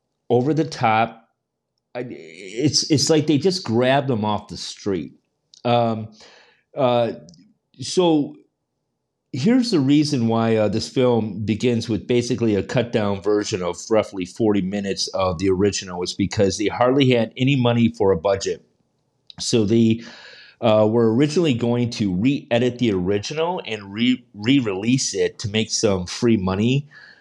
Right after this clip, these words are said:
Uh, but the director, Lee Harry, wanted, uh, something new for the story. So he basically directed a fifty-minute, uh, sequel, and it's glorious.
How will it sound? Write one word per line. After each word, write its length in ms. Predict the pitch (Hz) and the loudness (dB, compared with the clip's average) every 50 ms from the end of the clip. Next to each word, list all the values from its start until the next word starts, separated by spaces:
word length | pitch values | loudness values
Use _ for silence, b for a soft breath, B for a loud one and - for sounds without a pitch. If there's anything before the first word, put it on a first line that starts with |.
| B B B _ | B B B _
Uh, 420 | 107 107 107 104 104 101 101 101 | 2 2 4 2 2 2 0 -2
but 220 | 95 98 120 113 117 | 0 0 -2 -2 0
the 100 | 120 113 | 0 -2
director, 540 | 113 - 107 107 127 135 135 - - 113 107 | 0 0 0 2 2 0 0 0 -2 0 2
Lee 180 | 117 117 117 | 2 2 0
Harry, 360 | 87 101 123 123 120 113 107 | 2 2 2 2 4 4 2
wanted, 680 | 107 95 101 110 110 110 113 110 110 107 104 95 92 - _ _ _ | 2 0 0 -2 -2 0 0 0 0 0 -2 -4 -8 -14 _ _ _
uh, 220 | 113 113 101 95 95 | -2 -2 0 0 -2
something 580 | - - - 92 - - 131 113 104 107 107 | -2 -2 -2 -2 -2 0 -2 0 0 0 0
new 220 | 107 113 120 131 123 | 2 2 2 2 2
for 180 | 127 - 123 | 2 0 0
the 140 | 107 107 107 | 0 0 -2
story. 400 | - - - 113 107 110 110 110 | -4 -2 -2 0 2 2 2 0
So 220 | 113 - 120 104 | 0 0 0 0
he 100 | 101 104 | 2 0
basically 500 | 92 - 120 117 120 120 139 127 120 113 101 | 0 0 0 0 0 0 0 2 2 2 0
directed 480 | - 110 104 107 107 107 - 113 98 | 0 0 2 2 2 0 0 -2 -2
a 80 | 90 90 | -2 -4
fifty-minute, 1000 | - - - 131 120 - - 123 110 101 101 104 104 107 104 104 104 101 98 - | -6 -4 -4 -4 -4 0 0 0 0 0 0 -2 -2 0 0 0 -2 -4 -6 -6
uh, 260 | - 104 98 92 92 85 | -4 -2 0 0 0 0
sequel, 680 | - - - 120 113 117 - 98 87 85 80 - B B B B B B B B B B B | -2 -2 0 0 0 0 0 0 0 0 0 -4 B B B B B B B B B B B
and 120 | - 135 139 | 0 2 2
it's 120 | 127 - | 2 0
glorious. 640 | - 139 160 202 214 151 95 80 65 - - - | 2 2 4 4 4 4 2 0 -6 -8 -10 -14